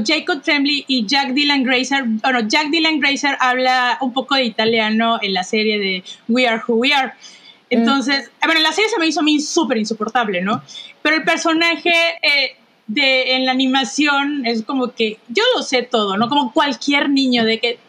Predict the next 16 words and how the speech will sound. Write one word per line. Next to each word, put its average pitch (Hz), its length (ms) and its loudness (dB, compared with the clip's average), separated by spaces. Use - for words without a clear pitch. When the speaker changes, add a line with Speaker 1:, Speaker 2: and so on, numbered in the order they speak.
Speaker 1:
"No, 480 80 -2
yo 571 60 2
lo 539 120 0
sé 440 260 -4
todo, 302 280 -2
yo, 320 160 -4
yo 359 100 -2
soy 359 160 -2
aquí 311 280 0
Don 320 180 0
Pistola". 165 440 -6
Speaker 2:
<laughs> - 400 -20
Speaker 1:
En-, 247 480 0
"Yo 330 160 0
lo 659 240 -2
inventé". 226 380 -2